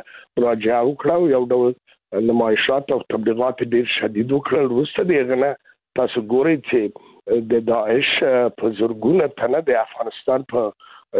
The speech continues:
جمهوریت، اسلامي جمهوریت په محابسو کې وو.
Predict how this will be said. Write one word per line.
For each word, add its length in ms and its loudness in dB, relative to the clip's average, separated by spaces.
جمهوریت، 640 0
اسلامي 540 0
جمهوریت 580 0
په 160 -2
محابسو 560 -2
کې 200 -4
وو. 140 2